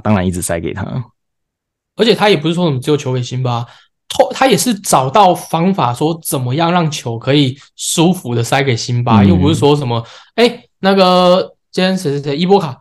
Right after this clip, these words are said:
Speaker 2: 去把球往上天空抛，那我去抛就好了。<laughs>
Speaker 1: 由于他都一直球给辛巴，让大家觉得他好像没料，但现在辛巴走了，他就可以尝试更多的战术，又显得他很有料。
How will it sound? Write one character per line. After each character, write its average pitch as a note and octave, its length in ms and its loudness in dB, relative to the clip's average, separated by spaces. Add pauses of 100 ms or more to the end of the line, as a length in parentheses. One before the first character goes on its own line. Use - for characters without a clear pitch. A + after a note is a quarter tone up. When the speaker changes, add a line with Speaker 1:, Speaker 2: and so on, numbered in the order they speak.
(200)
Speaker 2:
去 G3+ 160 -4
把 D3 160 0
球 C#3+ 180 -2
往 C#3 100 -2
上 F3+ 200 -2
天 E3 140 -8
空 E3 120 -2
抛， D3 320 -4 (280)
那 C4 80 0
我 A#3 120 0
去 A3 120 -6
抛 F#3+ 200 2
就 G3 140 2
好 C#3+ 160 2
了。 C3+ 180 -4 (580)
<laughs> - 500 -20
Speaker 1:
由 A#2 160 6
于 A#2 120 6
他 A#2 160 2
都 B2 200 6
一 A#2+ 60 6
直 G2 200 -2 (100)
球 G#2 200 2
给 F#2 160 0
辛 G#2+ 200 0
巴， G2+ 220 2
让 A#2 180 0
大 G#2+ 160 2
家 G#2 80 4
觉 F2 200 -2
得 F2 80 -2
他 E2+ 320 -4
好 - 180 -4
像 F2+ 180 -4 (280)
没 E2+ 320 -2
料， F#2 380 2 (280)
但 A#2+ 160 4
现 A2+ 100 4
在 G2+ 120 2
辛 G2+ 180 0
巴 F#2 160 2
走 B1 200 -4
了， A1+ 100 -6
他 F#2+ 120 -6
就 F#2 120 -2
可 F2 120 -4
以 E2 120 0
尝 D#2 200 -6
试 F#2 160 -4
更 F2+ 200 2
多 F2 140 2
的 D#2 60 2
战 D#2+ 200 -4
术， C#2+ 260 -8 (320)
又 A#2+ 100 2
显 D#2+ 220 0
得 - 100 -4
他 F#2+ 120 -4
很 F2 160 -2
有 F2 140 -2
料。 - 220 -6